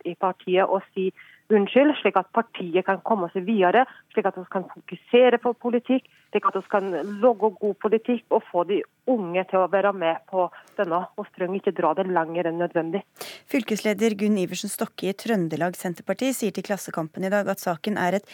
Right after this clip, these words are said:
Speaker 2: ilandsproblem som ikke fortjener all den offentligheten den har fått. Er du enig?
Speaker 1: Ja,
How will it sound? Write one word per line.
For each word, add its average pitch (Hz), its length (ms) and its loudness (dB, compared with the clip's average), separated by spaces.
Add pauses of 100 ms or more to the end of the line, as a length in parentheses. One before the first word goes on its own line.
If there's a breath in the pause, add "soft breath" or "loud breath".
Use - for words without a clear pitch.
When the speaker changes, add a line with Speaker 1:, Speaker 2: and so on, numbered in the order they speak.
(220 loud breath)
Speaker 2:
ilandsproblem 220 1040 0
som 226 400 0
ikke - 240 -4
fortjener 190 560 0 (380 loud breath)
all 196 160 2
den 190 180 0
offentligheten 180 540 -4
den - 20 0
har 208 80 2
fått. - 400 -4 (560 loud breath)
Er 220 80 4
du 220 80 -2
enig? 196 320 0 (1000 soft breath)
Speaker 1:
Ja, 214 140 -2